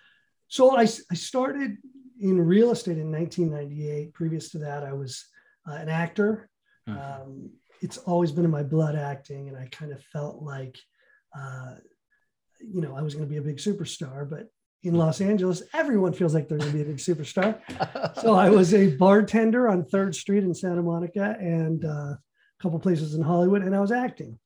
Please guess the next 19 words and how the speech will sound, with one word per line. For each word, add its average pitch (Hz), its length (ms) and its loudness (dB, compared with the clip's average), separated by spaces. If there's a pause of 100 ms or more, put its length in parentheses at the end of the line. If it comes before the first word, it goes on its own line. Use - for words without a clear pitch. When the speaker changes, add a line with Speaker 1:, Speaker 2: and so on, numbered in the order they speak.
(260)
Speaker 1:
And 170 80 -4
that's 170 200 -2
how 208 60 4
Speaker 2:
Wow. 202 60 4
Speaker 1:
we 202 60 4
did 220 160 4
it 208 100 0
back 160 240 -2
in 156 80 -4
the, 151 220 -6
you 165 140 -6
know, 143 160 -4
late 147 240 -2
eighties 147 300 -6
and 143 120 -8
nineties. 135 460 -10 (300)
Speaker 2:
Hmm. 107 100 -12 (120)
Speaker 1:
And, 165 480 2
um, 160 440 -4